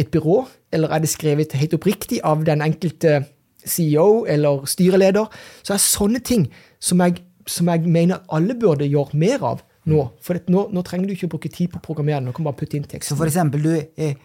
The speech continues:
Speaker 2: eh, limer inn den kommentaren fra, eh, C E O, og så kommentaren fra forrige kvartal, eller fra forrige
Speaker 1: Mm.
Speaker 2: årsrapport, og så, eh, ber du chat G P T sammenligne, eh, tekstene og påpeke, eh, avvik.
Speaker 1: Ja,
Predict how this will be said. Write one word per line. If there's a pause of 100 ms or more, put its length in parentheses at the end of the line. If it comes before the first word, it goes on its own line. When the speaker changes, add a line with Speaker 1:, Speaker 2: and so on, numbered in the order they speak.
(160)
Speaker 2:
eh, (360)
limer
inn
den
kommentaren
fra, (200)
eh, (360)
C
E
O,
og
så
kommentaren
fra
forrige
kvartal,
eller
fra
forrige (300)
Speaker 1:
Mm.
Speaker 2:
årsrapport,
og
så, (120)
eh, (120)
ber
du (300)
chat
G
P
T
sammenligne,
eh, (200)
tekstene (260)
og
påpeke,
eh, (140)
avvik.
Speaker 1:
Ja,